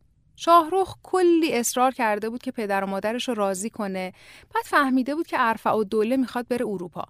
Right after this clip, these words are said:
رفته بود، نامه نوشته بود، خواهش کرده بود و ارفع الدوله رو قانع کرده بود که با خودش ببرتش اروپا. ولی از تهران که راه افتادن، شب اول توی کاروانسرا خوابیدن و صبح پا شدن و شاهرخ رفت و ارفع الدوله گفت: "من خواب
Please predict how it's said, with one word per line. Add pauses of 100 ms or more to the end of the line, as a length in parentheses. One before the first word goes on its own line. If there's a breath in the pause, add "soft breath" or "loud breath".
(100)
رفته
بود،
نامه
نوشته
بود،
خواهش
کرده
بود
و
ارفع
الدوله
رو
قانع
کرده
بود
که
با
خودش
ببرتش
اروپا. (420 soft breath)
ولی
از
تهران
که
راه
افتادن،
شب
اول
توی
کاروانسرا
خوابیدن
و (380 loud breath)
صبح
پا
شدن
و
شاهرخ
رفت
و
ارفع
الدوله
گفت:
"من
خواب